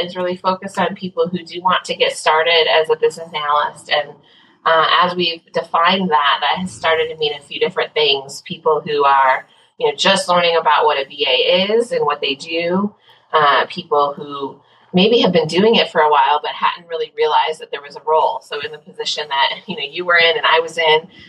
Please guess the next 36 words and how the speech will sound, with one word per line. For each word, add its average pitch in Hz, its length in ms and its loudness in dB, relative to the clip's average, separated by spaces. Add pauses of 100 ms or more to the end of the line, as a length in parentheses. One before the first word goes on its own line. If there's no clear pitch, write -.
(140)
not 180 120 2 (100)
all 160 160 4
that 151 180 0
long 143 260 0
ago, 147 460 -4 (180)
and 147 160 -6
looking, - 380 -6 (420)
"Okay, - 260 -6
now 170 200 2
maybe 175 240 -2
it's - 160 -10
time 156 200 2
to, - 140 0 (100)
to - 100 -10
formalize - 520 0
my 147 80 -4
skills 147 420 0
a 139 60 -14
little 139 260 -6
bit 143 280 0
and, - 240 -8 (400)
and 147 160 2
really 143 260 4
put 151 140 0
a 135 80 0
career 139 300 -2
path - 340 -2
forward." 131 460 0 (400)
Uh, 147 360 2
also, - 300 0
sometimes 180 500 -6
people - 240 -6
who 151 140 -4
are 143 100 -4
in 143 80 -6
transition, 143 560 -4